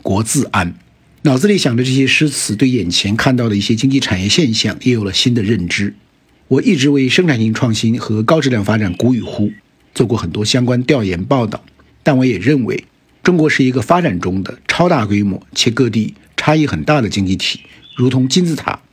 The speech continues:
固然需要高精尖的东西在最上面引领，也需要与十四亿人的日常生活紧密关联的大量制造活动、服务活动作为基座。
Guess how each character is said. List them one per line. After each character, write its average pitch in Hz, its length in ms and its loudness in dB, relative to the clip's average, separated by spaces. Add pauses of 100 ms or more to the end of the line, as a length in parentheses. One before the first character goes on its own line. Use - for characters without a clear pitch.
(300)
固 220 140 2
然 135 180 2
需 - 160 0
要 123 320 0
高 165 180 2
精 175 200 2
尖 175 180 2
的 175 80 2
东 117 180 0
西 - 280 -4
在 117 180 0
最 160 180 2
上 135 160 0
面 117 140 0
引 92 260 0
领， 120 140 -2 (320)
也 110 160 0
需 - 180 -2
要 139 160 2
与 95 240 -4 (120)
十 - 260 2
四 131 220 0
亿 147 80 4
人 101 280 -2
的 101 200 -2 (180)
日 143 80 2
常 113 160 2
生 170 240 2
活 - 220 -2
紧 - 180 -2
密 110 140 2
关 143 240 2
联 95 200 -2
的 - 160 -8 (360)
大 151 180 4
量 123 300 0
制 170 160 2
造 104 180 0
活 110 240 -6
动、 131 240 -4
服 139 260 0
务 139 80 2
活 90 200 -2
动 104 180 0 (420)
作 - 180 2
为 110 100 0
基 127 200 0
座。 135 240 0